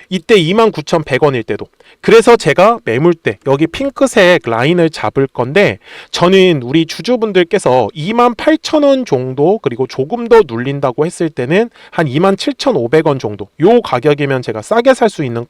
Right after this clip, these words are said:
기회다라고 분명히 말씀을 드렸는데, 이거는 또 저희 한 달 전입니다. 구월 삼십 일 날 제가 촬영했었던 영상이었어요.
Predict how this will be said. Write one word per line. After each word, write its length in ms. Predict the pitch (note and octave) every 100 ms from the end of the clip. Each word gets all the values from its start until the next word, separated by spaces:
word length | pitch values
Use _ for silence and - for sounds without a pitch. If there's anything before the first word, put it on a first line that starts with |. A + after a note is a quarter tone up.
| _
기회다라고 520 | - D3 D#3 C#3 A2
분명히 360 | A#2+ F#3+ A#3+ A#3
말씀을 380 | A2+ G#2 D#3+ D#3+
드렸는데, 560 | C#3+ B2 A2 D3+ C#3+ - - - -
이거는 360 | F#3 B3+ B3+
또 120 | A#3
저희 340 | A#3 D3 F3 G3+
한 180 | F#3+ D4+
달 140 | D#4
전입니다. 500 | - C#3+ F3 C3+ C#3 _
구월 320 | - D#3 E3+
삼십 360 | E3+ C#4 - B3+
일 100 | A3
날 100 | D#3
제가 120 | C3
촬영했었던 560 | B2 - F#3+ E3 D#3+ C3+
영상이었어요. 560 | G#2 B2 C3 G#2 -